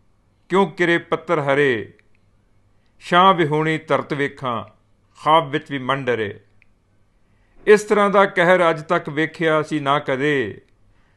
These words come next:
ਸਾਜ਼ਸ਼ੀ ਚਾਲਾਂ ਨੂੰ ਲੋਕੀ ਕਹਿਣ ਲੱਗ ਪਏ ਮਸ਼ਵਰੇ। ਨੇੜ ਦੀ ਐਨਕ ਲਵਾ ਕੇ ਦੂਰ ਚਾਹੁੰਦੇ ਵੇਖਣਾ,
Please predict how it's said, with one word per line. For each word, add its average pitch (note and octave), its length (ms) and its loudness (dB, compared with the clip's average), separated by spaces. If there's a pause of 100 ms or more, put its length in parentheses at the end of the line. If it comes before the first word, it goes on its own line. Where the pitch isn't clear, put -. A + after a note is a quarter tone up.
(360)
ਸਾਜ਼ਸ਼ੀ E3+ 560 4
ਚਾਲਾਂ D3 400 2
ਨੂੰ D3 120 -4
ਲੋਕੀ C3+ 540 -6 (360)
ਕਹਿਣ C#3+ 280 -6
ਲੱਗ B2 140 -2 (120)
ਪਏ E3+ 80 0
ਮਸ਼ਵਰੇ। A#2+ 560 -6 (1120)
ਨੇੜ C3+ 340 2
ਦੀ D3 220 0
ਐਨਕ C#3+ 300 -2
ਲਵਾ C3 280 0
ਕੇ C3 180 -6
ਦੂਰ C3 380 -6
ਚਾਹੁੰਦੇ E3 300 -4
ਵੇਖਣਾ, A2+ 540 -8